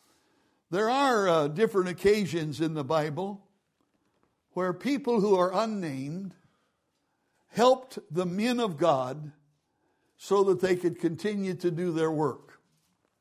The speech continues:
I'd like you to go with me now to the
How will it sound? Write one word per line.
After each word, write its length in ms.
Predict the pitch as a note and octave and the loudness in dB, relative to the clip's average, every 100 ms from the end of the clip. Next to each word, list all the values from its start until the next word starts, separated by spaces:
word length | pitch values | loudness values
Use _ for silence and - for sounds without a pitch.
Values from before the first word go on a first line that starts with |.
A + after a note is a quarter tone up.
| _ _ _ _ _ _ _ _ | _ _ _ _ _ _ _ _
I'd 120 | - G#3 | -8 -4
like 300 | B3+ C4+ A#3 | -2 -2 -2
you 80 | |
to 80 | G3+ | 0
go 180 | E3+ G#3 | 4 6
with 340 | F#3+ G#3+ G#3 | 6 4 2
me 140 | E3+ F3 | -6 -4
now 320 | E3 F3+ F3 | 0 2 2
to 240 | D#3 F3 | 2 0
the 440 | D#3 D#3 E3 B2 | 2 0 -2 -4